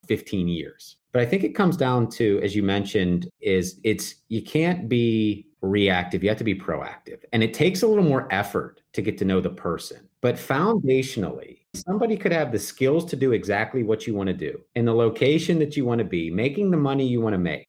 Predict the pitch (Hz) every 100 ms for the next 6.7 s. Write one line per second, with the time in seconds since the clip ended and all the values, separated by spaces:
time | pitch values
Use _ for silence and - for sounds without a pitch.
0 | _ 123 139 123 151 233 170 92 110 117
1 | 90 85 - 104 127 156 113 90 80 -
2 | - _ _ - - 120 135 135 123 131
3 | 127 120 120 95 95 107 151 165 - -
4 | - _ 104 147 208 240 - 151 190 180
5 | - 123 104 87 87 85 69 - - _
6 | 92 101 117 135 151 143